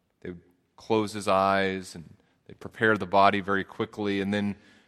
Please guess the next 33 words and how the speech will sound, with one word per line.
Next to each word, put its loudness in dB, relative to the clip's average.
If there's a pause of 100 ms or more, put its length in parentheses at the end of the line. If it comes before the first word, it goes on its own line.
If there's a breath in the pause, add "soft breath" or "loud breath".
usually -2
that 2
same 0
day, 4
perhaps -2
in -2
the -6
evening, -2
they 0
would -6 (240 soft breath)
place 0
the -4
body 4
on 2
a, 0
on -4
a 0
bier, 2
on 2
a, -2 (240 loud breath)
on -6
a -4
funeral -2 (140)
plank, 0
and -6 (260 soft breath)
they 0
would, -6
they -2
would -10
carry 4
it, -2
and -6 (320 soft breath)
the 0